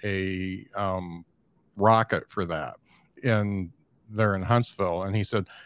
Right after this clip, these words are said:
"You're not gonna be able to see it. I can't even see it." And we go around the, the big building that they're putting the rocket together, and it was wide open. There was security all over the place, but it was wide open. We could see it.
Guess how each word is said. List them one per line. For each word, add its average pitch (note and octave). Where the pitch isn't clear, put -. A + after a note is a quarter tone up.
"You're C3+
not B2
gonna G#2
be F#2+
able F2+
to -
see G2+
it. G2+
I F#2+
can't F#2+
even E2
see F2+
it." D#2+
And G#2+
we G#2+
go A2+
around A#2
the, G2
the G2+
big G#2
building A2
that F#2
they're G#2+
putting B2+
the G2+
rocket G#2
together, G2+
and G2+
it G#2+
was F#2+
wide A2
open. G#2
There F#2
was F#2+
security B2+
all G#2+
over G#2
the G2+
place, G2
but A2
it -
was F2+
wide G#2+
open. A2+
We G2+
could G2
see G3+
it. A#2+